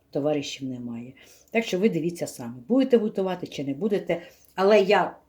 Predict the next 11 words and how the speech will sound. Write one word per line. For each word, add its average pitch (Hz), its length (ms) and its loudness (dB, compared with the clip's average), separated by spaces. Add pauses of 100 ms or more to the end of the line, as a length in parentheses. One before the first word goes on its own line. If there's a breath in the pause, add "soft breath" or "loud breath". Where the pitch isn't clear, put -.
(280)
те, 208 140 2
що - 200 -2
я 170 160 2
готувала, 226 580 0 (160)
думала, 190 280 4
що 180 160 -4
млинці 175 380 -2
звичайні, 214 760 0 (240 loud breath)
ось 208 200 -2
помилки. 147 600 -4 (420)
Вогонь 202 380 4